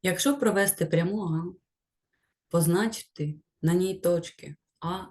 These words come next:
і Б, відстань між точками А і Б, обмежена частина прямої, називається відрізком. Відрізок задається своїми кінцями однозначно.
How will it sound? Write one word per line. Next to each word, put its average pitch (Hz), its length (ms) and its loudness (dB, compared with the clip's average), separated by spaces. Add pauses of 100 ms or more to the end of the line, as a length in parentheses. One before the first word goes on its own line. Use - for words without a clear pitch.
(100)
і 147 120 2
Б, 139 380 0 (2000)
відстань 190 600 0
між 196 140 -2
точками 202 680 -2
А 185 140 -4
і 190 80 -6
Б, 190 340 -8 (680)
обмежена 165 880 4
частина 156 560 2
прямої, 147 560 -4 (220)
називається 147 800 -2 (260)
відрізком. 151 800 -2 (1600)
Відрізок 208 460 4
задається 175 520 4
своїми 156 360 4
кінцями 170 580 0
однозначно. 156 760 0